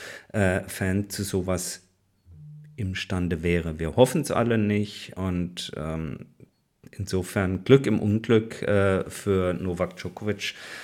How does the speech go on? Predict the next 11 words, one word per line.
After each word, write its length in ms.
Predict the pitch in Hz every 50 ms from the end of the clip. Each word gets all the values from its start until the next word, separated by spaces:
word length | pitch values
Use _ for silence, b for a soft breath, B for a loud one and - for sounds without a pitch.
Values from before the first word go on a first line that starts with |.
| B B B B _
Und, 400 | - 131 104 101 101 101 - - -
ähm, 300 | 98 90 92 92 85 - B B B B
vor 200 | - - - 85 78
allen 180 | 92 104 110
Dingen 180 | 113 113 104 95
schön 360 | - - - 98 101 120 123
ist 260 | - 101 95 - -
doch 160 | - 92 - -
auch, 200 | - 101 92 -
also 260 | - 104 95 92 87 -
wirklich 380 | 101 - - 98 - - -